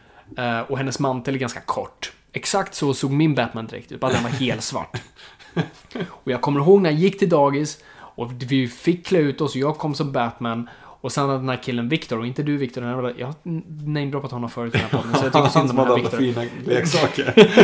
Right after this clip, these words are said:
Speaker 1: <laughs> Han hade alltid bara bra grejer. Hans pappa kom som en biker mouse på hans födelsedagsfest. Men hur fan skulle vi kunna slå det? <laughs> Hur som helst, han hade en skitbra Batman-dräkt. Du vet, den var grå,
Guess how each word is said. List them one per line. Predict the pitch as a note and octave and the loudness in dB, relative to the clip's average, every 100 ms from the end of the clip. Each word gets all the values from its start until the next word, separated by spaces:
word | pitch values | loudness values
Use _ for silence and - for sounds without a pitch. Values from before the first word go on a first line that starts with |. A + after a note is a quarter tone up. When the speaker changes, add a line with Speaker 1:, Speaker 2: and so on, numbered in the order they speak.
| - - C#4+ | 8 2 -2
Speaker 1:
<laughs> | |
Han | D#3+ E3 | 2 4
hade | D#3 E3+ | 4 6
alltid | F3 D3+ E3 | 4 2 2
bara | D3+ C3+ | 4 4
bra | C#3 C#3+ | 2 2
grejer. | B2+ | 2
Hans | B2 C#3 - | 0 -2 -6
pappa | - D3 - | -2 -2 -2
kom | C#3+ C#3 | -4 -4
som | B2+ | -4
en | A#2+ | -6
biker | A#2+ C#3 D#3 C#3+ B2+ | 0 0 0 -2 -2
mouse | A#2 G#2+ G2 G2 | -2 -2 -4 -6
på | - | -4
hans | G#2+ G#2+ A2 - | -4 -6 -8 -6
födelsedagsfest. | B2+ G#2+ G#2+ G#2+ - B2+ G#2 - - - - - | -6 -6 -6 -10 -8 -6 -6 -8 -12 -20 -10 0
Men | D#3+ | 4
hur | G#3 | 4
fan | G#3 - A#3 | 4 4 6
skulle | E3 F3 | 6 4
vi | D3 C#3 | 6 4
kunna | C3+ B2+ | 2 2
slå | C3 B2 A2 | 2 0 0
det? | G2+ F#2+ - F3 - | -2 -6 -10 -12 0
<laughs> | - - D#4+ D#4+ C#4+ - C4+ - C4+ - A#3+ - - - - - - A#1+ - _ _ - | 0 4 2 2 -6 -4 -6 -4 -10 -8 -12 -10 -12 -6 -4 -4 -4 -10 -14 _ _ -4
Hur | - A#3 | 4 6
som | F#3 | 4
helst, | B2+ A#2 | 0 -4
han | - - E3 | -12 0 2
hade | D#3 A#2+ | 2 2
en | A#2 | -4
skitbra | - - - C#3 C3 A#2 - A#2+ A#2 G2+ | -6 -12 -6 2 2 2 -2 -2 -2 -2
Batman-dräkt. | G2 F2+ F2+ F2 F2 | -6 -10 -12 -12 -12
Du | A2 | -12
vet, | G#2+ | -10
den | A2 | -8
var | G#2 G2+ G2+ | -10 -12 -10
grå, | - B2 C3 C#3 C3+ C3 | -6 -4 0 0 2 0